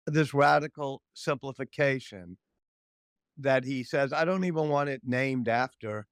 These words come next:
another falcon or another bird. I don't want it to be Raptor or Merlin or Kestrel or whatever." And he calls it leet. And I'm gonna leave it to you right now to break back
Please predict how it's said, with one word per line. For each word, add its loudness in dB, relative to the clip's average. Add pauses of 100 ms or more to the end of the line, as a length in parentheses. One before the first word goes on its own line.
(180)
another 2
falcon 0
or 2
another 4
bird. 2
I 0
don't 0
want -2
it -8
to -8
be -2
Raptor 4 (380)
or 0
Merlin 2
or -18
Kestrel 0
or -10
whatever." 2 (280)
And 4
he -4
calls 4
it -6
leet. -4 (120)
And 0
I'm 2
gonna 2
leave -2
it -4
to -4
you -4
right 2
now 0
to -6
break -2
back -2